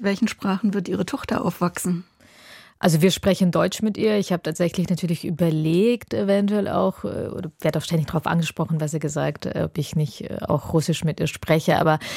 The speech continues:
Speaker 2: das wär für mich ehrlicherweise richtig anstrengend, weil ich mittlerweile Russisch nur noch mit meinen Eltern spreche und eigentlich so gut wie gar nicht, äh, mehr.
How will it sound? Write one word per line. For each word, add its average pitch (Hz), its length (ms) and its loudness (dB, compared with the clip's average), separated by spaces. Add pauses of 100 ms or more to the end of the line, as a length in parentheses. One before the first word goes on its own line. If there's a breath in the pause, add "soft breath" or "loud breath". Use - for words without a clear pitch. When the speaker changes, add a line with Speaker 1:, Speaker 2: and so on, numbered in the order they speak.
(280 loud breath)
Speaker 2:
das 170 180 4
wär 185 100 6
für - 140 0
mich 202 300 6
ehrlicherweise 180 640 2
richtig 190 340 0
anstrengend, 175 640 -2
weil 170 160 0
ich 165 100 -4
mittlerweile 165 380 0
Russisch 170 400 -2
nur 175 80 2
noch 170 100 -2
mit 165 100 -2
meinen 160 200 0
Eltern 170 320 0
spreche - 420 -2
und 160 80 0
eigentlich 156 240 -2
so 160 80 0
gut 151 220 -2
wie 156 80 -2
gar 151 220 2
nicht, 160 340 -2
äh, 151 340 0
mehr. 151 380 -2